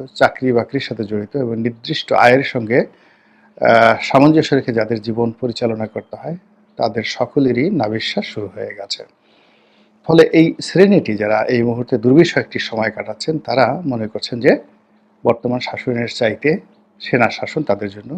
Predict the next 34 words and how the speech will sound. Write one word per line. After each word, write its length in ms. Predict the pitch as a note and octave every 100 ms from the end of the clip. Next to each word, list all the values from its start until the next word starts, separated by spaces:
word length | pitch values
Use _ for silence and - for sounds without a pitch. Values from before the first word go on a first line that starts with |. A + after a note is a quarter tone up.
| D#3+
গুরুত্বপূর্ণ। 540 | G#2 - G#2+ - F#2 _ _ _ _ C3+
এর 100 | A2+
কারণ 240 | A#2 A#2+ D#3
হলো, 140 | F#3 C4+ _ _ _ _ _ _ _ -
তারা 200 | C#3 D3 C#3+ C#3+ - _ _ -
ডক্টর 220 | C3+ D3
মোহাম্মদ 260 | D3+ D3 C#3+
ইউনূসকে 360 | A#2+ A#2+ - C3+
দেখেছেন, 440 | A#2 B2+ - B2+ C#3 _ _ _ _ _ _ _ _ -
ওনার 220 | C3+ C3 C#3
পক্ষে 200 | - B2+
কি 140 | C3+
করা 240 | - C3 B2
সম্ভব, 460 | - B2 A#2 B2 - _ -
মোটামুটি 420 | C3 B2 A#2+ B2
বাংলাদেশের 480 | A#2+ A#2 A#2 A#2 B2+ A2+
যে 80 | A#2
একটা 160 | A#2+ -
তেলাপোকা, 560 | A#2 C3 C3+ B2+ A#2 D3 _
সেটাও 320 | - C3+ C#3+
বুঝে 320 | A2 G#2+ - G2
গেছে 260 | F#2+ - - _ _ _ _ _ _ -
যে 140 | C#3 B2+ C#3+ - _ -
গত 160 | B2+ - C3+
সাত 260 | - C#3+ -
মাসে 260 | D#3 - D3+
যে 120 | A#2+ A#2+
লোক 160 | C3+ C#3+
এই 140 | B2+
কাজ 220 | B2 C#3 - -
আমাদের 240 | B2 A#2 G#2+
জন্য 220 | G#2+ G#2
করেছেন, 380 | A2 G#2+ - C#3
আগামী 380 | A2 B2+ D3